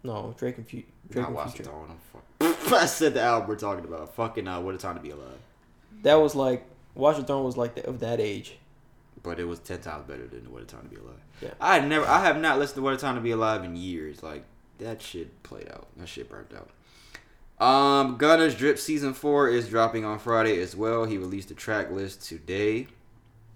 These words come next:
Speaker 2: One, two, three, four, five, six, seven, eight, nine, ten, eleven, twelve, thirteen, fourteen, fifteen, too many songs. Sixteen, seventeen, eighteen, nineteen. It's twenty songs. That's too many songs, bro.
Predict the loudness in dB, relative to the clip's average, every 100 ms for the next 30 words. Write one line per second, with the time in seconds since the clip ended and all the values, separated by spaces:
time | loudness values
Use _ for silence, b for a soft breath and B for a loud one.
0 | b b b -14 -10 -10 -8 -6 -6 -6
1 | -6 -6 -8 -8 -8 -8 -6 -4 -4 -8
2 | -10 -10 -10 -10 -10 -10 -12 -14 -14 -16
3 | -16 -14 -14 -14 -12 -14 -14 -16 -14 -14
4 | -12 -10 -10 -10 -14 -14 -14 -14 -16 -14
5 | -12 -12 -12 -10 -10 -12 -14 -16 -16 -8
6 | -8 -8 -12 -12 -10 -12 -12 -16 -16 -16
7 | -16 -18 -16 -16 -16 -8 -6 -6 -8 -10
8 | -10 -10 -10 -8 -10 -8 -10 -12 -16 -18
9 | -20 -20